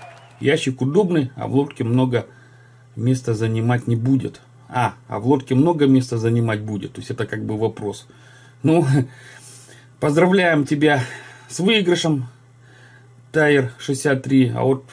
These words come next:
Сколько он будет занимать в лодке места, это ж все относительно. Смотря какие лодки, <laughs> с каким кокпитом. Ну и, во-первых, все зависит от рыболова, да. М, как он будет понимать свою вот эту вот рабочую обстановку, в которой он будет работать. Как,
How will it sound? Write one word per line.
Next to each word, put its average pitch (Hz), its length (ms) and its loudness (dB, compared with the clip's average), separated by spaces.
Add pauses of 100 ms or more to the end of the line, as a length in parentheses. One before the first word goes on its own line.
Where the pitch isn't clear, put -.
(280)
Сколько 143 340 0
он 135 160 6
будет 131 260 4
занимать 131 460 4
в 131 60 -4
лодке 123 300 0
места, 131 320 2
это 110 180 -6
ж - 40 -10
все 135 260 2
относительно. 123 800 -2 (320)
Смотря - 440 0
какие 147 380 -2
лодки, 135 640 2 (120)
<laughs> - 100 -20
с - 100 -14
каким 135 360 0
кокпитом. 123 600 -4 (220)
Ну 135 120 2
и, 131 120 8
во-первых, 110 560 2
все 117 180 -4
зависит 110 520 -4
от 98 200 -8
рыболова, 110 580 -2
да. 117 240 -6 (480)
М, 101 280 -6
как 123 260 -2
он 104 260 -4
будет 104 380 -8
понимать 104 580 -6 (580)
свою 117 380 0
вот 101 180 -2
эту 101 200 -4
вот - 180 -8
рабочую 110 500 -2
обстановку, 117 580 -4
в - 60 -16
которой 107 380 -4
он 104 140 -4
будет 101 260 -8
работать. 104 460 -4
Как, - 200 -4